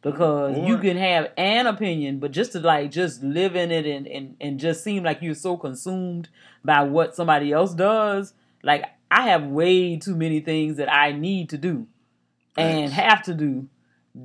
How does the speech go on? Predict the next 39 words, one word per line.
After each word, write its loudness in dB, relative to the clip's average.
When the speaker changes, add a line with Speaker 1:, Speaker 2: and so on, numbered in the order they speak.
Speaker 1:
for 4
me 2
to 2
not 2
be -4
sitting -6
here 0
enjoying -2
the -2
sight 4
of -4
somebody 0
else -2
Speaker 2:
Yes. -18
Speaker 1:
falling 2
apart. -4
Like, -2
I 4
don't 0
never 2
want -2
that -2
to -8
be -6
the -8
case. -8
And -2
if -2
they 0
got 2
so -4
much -4
extensive -8
problems -2
to -8
where -4
they -2
have -4
been -10